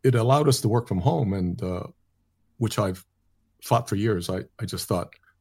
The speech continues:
"I don't wanna get up and walk to the other room and start cutting. That just sounds like a drag to me." But it wasn't so <laughs> bad. I actually have dinner with my wife at about six thirty and go back to work. Whereas if I'm at work, there's no chance of that.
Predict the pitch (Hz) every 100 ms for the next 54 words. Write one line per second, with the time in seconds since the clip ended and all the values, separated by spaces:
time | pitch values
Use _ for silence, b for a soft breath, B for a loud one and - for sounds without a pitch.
0 | _ _ 185 165 110 87 85 98 98 92
1 | 90 95 95 - 95 98 87 90 117 165
2 | 107 92 85 87 95 _ _ - - -
3 | - - 143 143 101 95 95 - 92 -
4 | 107 95 92 85 78 78 71 - - -
5 | 113 127 87 - _ _ _ _ - 131
6 | 135 - _ 190 - 131 110 110 131 -
7 | - - 170 - _ B B B B -
8 | 143 180 165 175 131 - 117 143 - 117
9 | 135 165 117 - 104 95 117 143 127 101
10 | 95 87 - - 131 - - 120 117 92
11 | 92 98 104 92 87 117 - - 110 98
12 | 92 92 - - 113 101 82 123 104 -
13 | - 92 - 90 85 92 87 92 95 80